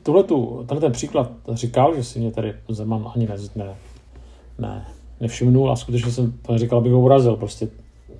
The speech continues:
kdyby tam prošel Havel, tak se zachoval stejně, tak několik lidí se zdvihlo a odešlo ze sálu. Prostě nevydrželi tam. Pak mi napsali nějaký dopis,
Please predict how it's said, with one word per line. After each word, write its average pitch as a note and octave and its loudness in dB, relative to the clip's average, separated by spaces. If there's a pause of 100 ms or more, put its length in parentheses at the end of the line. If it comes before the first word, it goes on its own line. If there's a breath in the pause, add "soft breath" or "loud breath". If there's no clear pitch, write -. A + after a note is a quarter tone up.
(300)
kdyby A2 -8
tam A2 -4
prošel A2+ 0
Havel, A2 0
tak A#2+ -8
se - -16
zachoval A2+ 0
stejně, A2+ -2 (440 loud breath)
tak A#2+ -4
několik C#3+ 4
lidí D3+ 0
se C3 -2
zdvihlo B2 2 (120)
a - -8
odešlo G#2+ -4
ze G2+ -10
sálu. G2 -8 (160)
Prostě - -10
nevydrželi G2+ -8
tam. F#2 -14 (840 loud breath)
Pak - -12
mi C#3 2
napsali B2 4
nějaký A#2 0
dopis, A#2+ -2